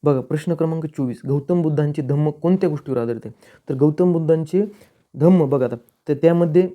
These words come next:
यज्ञ तर नाहीच आहे, कर्मकांड नाही, मूर्तिपूजा नाही, तर याचं उत्तर काय? कर्म आणि पुनर्जन्म. बु-, गौतम बुद्धांनी पुनर्जन्माला मान्यता दिलेली आहे त्यांच्या धर्मामध्ये, बरोबर? कर्म आणि पुनर्जन्म हे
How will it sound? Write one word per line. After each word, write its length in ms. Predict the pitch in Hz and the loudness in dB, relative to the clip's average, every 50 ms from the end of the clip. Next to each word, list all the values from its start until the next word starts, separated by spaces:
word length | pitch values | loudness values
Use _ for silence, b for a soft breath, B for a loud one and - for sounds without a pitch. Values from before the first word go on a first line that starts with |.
| - | -8
यज्ञ 320 | - 147 151 160 156 180 180 175 | -4 -2 0 2 4 2 2 4
तर 80 | 180 165 | 2 2
नाहीच 360 | 165 165 165 165 160 156 - | 2 2 2 0 0 -2 -4
आहे, 100 | 156 160 160 _ _ _ _ _ _ _ _ _ | -10 -12 -12 _ _ _ _ _ _ _ _ _
कर्मकांड 460 | - 160 170 180 180 175 180 175 170 | 2 4 4 4 4 4 2 0 2
नाही, 280 | 165 160 156 156 156 156 | 0 -2 -2 -2 -4 -6
मूर्तिपूजा 580 | 147 139 151 160 151 - 196 165 160 165 165 156 | -4 -2 -2 -2 -2 -2 -4 -4 -2 0 0 0
नाही, 180 | 151 156 156 156 b b b b | 0 -4 -6 -8 b b b b
तर 60 | - 143 | 0 0
याचं 180 | 143 139 147 | 0 2 -2
उत्तर 180 | 147 - 165 156 | 0 0 0 2
काय? 200 | 151 165 180 185 180 - - | 2 2 0 0 -2 0 2
कर्म 240 | 175 170 202 196 | 4 4 4 4
आणि 200 | 185 170 165 196 | 2 2 0 -2
पुनर्जन्म. 580 | 226 208 - 208 202 190 156 135 139 123 120 117 120 b b b b b | -4 -2 0 2 2 2 2 0 -4 -6 -8 -10 -14 b b b b b
बु-, 140 | 123 127 147 - - | -14 -12 -12 -8 -2
गौतम 320 | 147 156 165 151 202 196 190 | 0 0 2 2 2 2 2
बुद्धांनी 380 | 180 165 160 180 180 185 190 | 2 0 0 0 0 0 -2
पुनर्जन्माला 720 | 185 185 180 185 196 196 175 180 180 175 170 170 165 175 | -2 -2 0 0 2 2 0 0 -2 -4 -4 -4 -4 -4
मान्यता 440 | 170 151 147 151 156 156 151 151 147 | -4 -4 -4 -4 -4 -4 -4 -6 -6
दिलेली 300 | 135 143 135 131 123 123 | -6 -4 -4 -2 -2 -4
आहे 100 | 120 120 | -4 -6
त्यांच्या 280 | 117 127 127 120 127 120 | -8 -8 -6 -6 -4 0
धर्मामध्ये, 500 | 135 143 143 131 123 117 117 117 117 113 | 0 0 0 0 -2 -2 -4 -4 -4 -2
बरोबर? 260 | 135 156 160 170 185 190 B B B B B B _ | 0 0 2 0 -2 -2 B B B B B B _
कर्म 320 | 156 170 190 180 170 190 190 | 2 2 4 2 2 -2 -4
आणि 140 | 160 143 156 | -6 -8 -8
पुनर्जन्म 580 | 151 - 156 165 170 160 147 143 151 147 151 151 | -6 -6 -4 0 0 0 0 0 -2 -2 -4 -4
हे 200 | 143 156 185 | -4 -4 -4